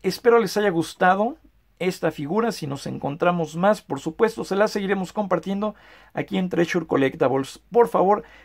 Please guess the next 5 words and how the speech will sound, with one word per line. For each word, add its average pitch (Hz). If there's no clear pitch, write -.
sigan 233
suscribiéndose. 190
Todos 247
nuestros 175
datos 156